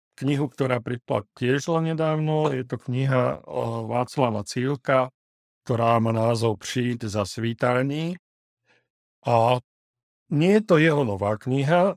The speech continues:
je to, sú to vybrané eseje z rokov dvetisícdva až dvetisícdvadsaťdva. Už je to také ohliadnutie za eseistickou t-, tvorbou Václava Cílka. Je to také jeho, že best of, dalo by sa povedať teda.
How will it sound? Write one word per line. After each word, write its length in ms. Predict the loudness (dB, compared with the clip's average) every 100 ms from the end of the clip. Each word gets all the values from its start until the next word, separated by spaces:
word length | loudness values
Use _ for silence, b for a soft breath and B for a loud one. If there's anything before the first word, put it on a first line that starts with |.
| -4
je 320 | -2 0 -2
to, 400 | _ 2 4 2 -2
sú 160 | -8
to 160 | -2 0
vybrané 480 | 2 2 2 2 0
eseje 720 | -2 -2 0 2 2 2 0
z 120 | -2
rokov 400 | 0 -2 0 -2
dvetisícdva 1040 | -2 -4 -4 -4 -4 -6 -4 -6 -4 0 2
až 160 | 2 -2
dvetisícdvadsaťdva. 1120 | -4 -4 -6 -6 -8 -2 -2 -2 -4 0 -2 -2 -8 _ _ _
Už 120 | -6
je 100 | -4
to 120 | -6
také 340 | -2 -2 0 -6
ohliadnutie 1400 | -4 -2 -2 0 2 2 0 -2 -4 -4 -6 0 2 2 0 -8 _ _
za 540 | -10 -6 0 2 4 0
eseistickou 800 | -4 -4 -4 -8 -16 -8 -8 -8
t-, 160 | -10
tvorbou 580 | -6 -2 -2 -2 -2 -2
Václava 480 | -2 -6 -4 -6 -6
Cílka. 680 | -12 -8 -8 -4 0 0 0 -10 _ _
Je 160 | -8 -6
to 80 |
také 320 | -2 -2 -2 -4
jeho, 260 | -2 -4
že 140 | -4 -4
best 320 | 0 -2 -2
of, 300 | -8 -8 -8
dalo 300 | -10 -6 -6
by 80 | -6
sa 220 | -6 -6
povedať 560 | -4 -4 -2 -2 -2 -4
teda. 240 | 0 0